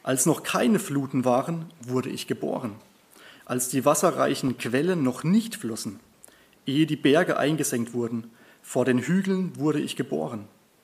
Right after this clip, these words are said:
Als er die Erde noch nicht gemacht hatte und die Fluren, die ganze Summe des Erdenstaubes. Als er den Himmel gründete, war ich dabei. Als er einen Kreis abmaß auf der Oberfläche der Meerestiefe, als er die Wolken droben befestigte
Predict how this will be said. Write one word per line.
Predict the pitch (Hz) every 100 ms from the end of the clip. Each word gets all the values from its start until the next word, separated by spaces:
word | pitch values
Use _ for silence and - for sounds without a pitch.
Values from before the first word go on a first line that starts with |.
| _ _ _ - - _
Als | 127 120
er | - 151
die | 151 -
Erde | 151 180 143
noch | 123 117
nicht | 143 175 202 -
gemacht | 143 151 - -
hatte | 165 151
und | 139
die | 127
Fluren, | - 156 170 165 160 - - - -
die | 127
ganze | 135 160 160
Summe | - 170 160
des | 147 -
Erdenstaubes. | 147 151 127 - 110 110 113 - _ _ _ - _
Als | 139 131
er | 139
den | 139
Himmel | 135 156 220 202
gründete, | 131 120 127 143 165 165 - _ _ 113
war | - 113
ich | 120
dabei. | 127 127 147 135 - _ _ _ _ - - _
Als | 135 127
er | 143
einen | 139 139 143 139
Kreis | 123 139 208 -
abmaß | 123 - 117 117 - - - - _
auf | 135 127
der | 147 -
Oberfläche | 170 175 156 147 143 131
der | 117
Meerestiefe, | 131 151 135 - 131 123 139 - _ _ _ -
als | - 127
er | 131
die | 127 127
Wolken | 139 185 190 160 -
droben | - 151 156 143
befestigte | 127 - - - 160 -